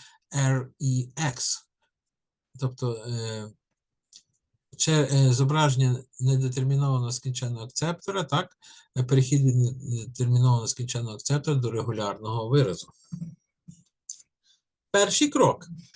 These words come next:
Почніть з недетермінованого скінченного акцептора зі станами Q нуль, Q один і так далі,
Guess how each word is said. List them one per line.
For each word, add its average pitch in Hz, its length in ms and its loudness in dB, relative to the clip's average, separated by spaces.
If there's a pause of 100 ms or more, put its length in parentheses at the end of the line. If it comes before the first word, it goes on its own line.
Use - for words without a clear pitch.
(220)
Почніть 269 760 2
з 139 140 2
недетермінованого 208 1300 2
скінченного 220 680 -4
акцептора 139 760 -4
зі 147 180 -4
станами 156 640 -2
Q 214 140 -10
нуль, 151 240 0
Q 147 260 -4
один 156 280 -2
і 135 100 -2
так 131 160 -6
далі, 131 280 -2